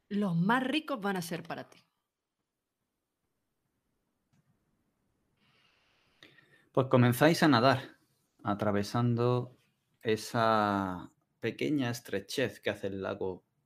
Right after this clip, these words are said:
Speaker 2: con ese roquedal que se mete un poco en el lago y hace una pequeña plataforma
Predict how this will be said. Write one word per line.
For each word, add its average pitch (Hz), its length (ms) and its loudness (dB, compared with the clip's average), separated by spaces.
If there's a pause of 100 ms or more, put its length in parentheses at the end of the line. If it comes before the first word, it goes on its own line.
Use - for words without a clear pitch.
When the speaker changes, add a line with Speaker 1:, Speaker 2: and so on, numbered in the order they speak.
(920)
Speaker 2:
con 98 200 -4
ese 104 300 -2
roquedal 104 720 -2
que 117 100 -10
se - 220 -10
mete 113 380 -2
un 110 140 -4
poco 110 480 -6 (1040)
en 95 320 -2
el 92 180 -6
lago 104 340 -4
y 104 140 -6
hace 95 260 -6
una 95 200 -2
pequeña 113 400 -2
plataforma 101 680 -6